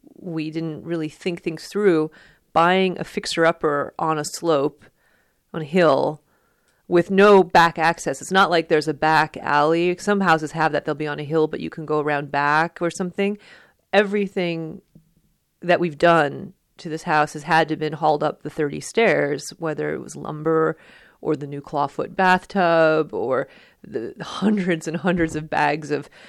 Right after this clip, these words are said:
soil and stuff that we've brought in, uh, rocks, bricks, lumber, all of it, groceries, day to day, everything gets hauled up the hill. Uh, so the, the front slope is no different,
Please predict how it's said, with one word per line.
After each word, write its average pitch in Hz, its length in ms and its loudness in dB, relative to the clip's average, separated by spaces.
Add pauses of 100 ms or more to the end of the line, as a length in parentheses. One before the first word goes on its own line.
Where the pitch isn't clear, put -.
(160)
soil 156 640 4
and 143 440 -8
stuff - 380 -2
that - 140 -4
we've 147 180 -6
brought 147 300 0
in, 156 580 -6
uh, 143 200 -6 (120)
rocks, 143 540 0
bricks, 147 840 -4 (120)
lumber, 151 1080 -2
all 165 320 2
of 156 120 -2
it, 156 260 -2 (260)
groceries, 226 800 -4
day 151 180 -6
to 165 120 -6
day, 196 360 0 (160)
everything 185 380 -2
gets 160 160 -8
hauled 151 240 -2
up 151 120 -10
the - 100 -10
hill. 165 320 -6 (440)
Uh, 156 280 -4
so 170 260 0
the, 151 400 -2 (560)
the 151 380 -2 (180)
front 170 300 -8
slope 175 260 0
is 165 80 -10
no 151 160 -8
different, 156 460 -10